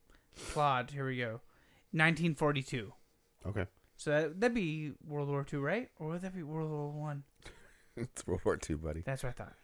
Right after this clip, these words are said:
Speaker 1: Thank you. Shut
Speaker 2: Mm-hmm.
Speaker 1: up. Don't. Don't question me on this.
Speaker 2: <laughs> I'm not questioning anything.
Speaker 1: <laughs> So,
Speaker 2: I might be
Speaker 1: uh,
Speaker 2: la-, I might be laughing a little bit, but
Speaker 1: yeah.
Speaker 2: I'm not questioning.
Speaker 1: You can laugh all you want. Don't question me.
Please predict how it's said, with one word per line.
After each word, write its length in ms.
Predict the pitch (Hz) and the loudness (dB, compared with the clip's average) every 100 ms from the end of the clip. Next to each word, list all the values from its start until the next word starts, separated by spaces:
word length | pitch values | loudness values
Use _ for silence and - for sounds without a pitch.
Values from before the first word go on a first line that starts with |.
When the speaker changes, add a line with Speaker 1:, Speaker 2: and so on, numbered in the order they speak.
| _ - | _ -12
Speaker 1:
Thank 180 | 127 | -12
you. 80 | - - - - | -12 -20 -18 -8
Shut 80 | 87 175 | -2 0
Speaker 2:
Mm-hmm. 40 | |
Speaker 1:
up. 80 | 135 - | 0 -6
Don't. 180 | - 143 - _ 139 | -14 -14 -16 _ -10
Don't 120 | 135 | -8
question 320 | 120 123 110 | -8 -10 -10
me 60 | 113 | -12
on 160 | - | -14
this. 200 | 101 - - - | -14 -16 -16 -6
Speaker 2:
<laughs> 140 | - | 2
I'm 120 | 113 - | 2 4
not 220 | 147 233 | 2 0
questioning 480 | - 254 - 254 254 | -2 -2 -2 -6 -4
anything. 340 | 254 - 220 180 - - | -4 -2 -2 -4 -4 4
Speaker 1:
<laughs> 260 | 208 180 - - - | 6 4 -2 -8 0
So, 540 | - 196 208 185 170 | 4 12 12 12 12
Speaker 2:
I 40 | - | 6
might 200 | - - | 2 6
be 60 | - | 12
Speaker 1:
uh, 40 | |
Speaker 2:
la-, 220 | 190 190 | 12 12
I 40 | 185 | 12
might 180 | 95 95 | 10 8
be 80 | |
laughing 320 | - 87 - 69 | 8 6 4 0
a 40 | |
little 140 | 67 | 2
bit, 120 | 76 - | 2 2
but 60 | |
Speaker 1:
yeah. 60 | 139 | 4
Speaker 2:
I'm 60 | 90 | 2
not 100 | 101 | 0
questioning. 380 | - - 175 | -2 0 2
Speaker 1:
You 60 | 226 | 4
can 120 | 254 | 8
laugh 300 | 254 262 196 170 | 12 12 12 10
all 120 | 180 | 10
you 120 | 170 | 10
want. 300 | 180 170 143 | 12 10 10
Don't 180 | 139 147 | 6 4
question 380 | - 156 - 131 | 6 6 4 -2
me. 160 | 123 | -2